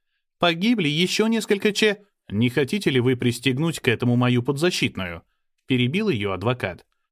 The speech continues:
«Она все это время находилась под домашним арестом и носит браслет, если вы на минуточку позабыли. В любом случае, насколько я слышал, убийца задержан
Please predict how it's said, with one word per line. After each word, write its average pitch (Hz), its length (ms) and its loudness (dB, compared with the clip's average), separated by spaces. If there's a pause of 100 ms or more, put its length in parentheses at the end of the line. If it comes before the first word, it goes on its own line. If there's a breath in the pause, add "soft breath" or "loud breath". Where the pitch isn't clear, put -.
«Она 131 340 0
все 156 200 -2
это 147 200 0
время 160 300 0
находилась 131 560 0
под 123 200 0
домашним 117 520 0
арестом 113 420 -2
и 120 140 0
носит 147 340 -2
браслет, 123 540 -2
если 110 300 -2
вы 113 120 2
на 120 60 4
минуточку 120 560 0
позабыли. 127 680 -2 (440)
В 95 100 -4
любом 139 360 2
случае, 175 460 -2
насколько 123 460 0
я 123 160 2
слышал, 123 580 -2 (100)
убийца 185 460 0
задержан 98 680 -2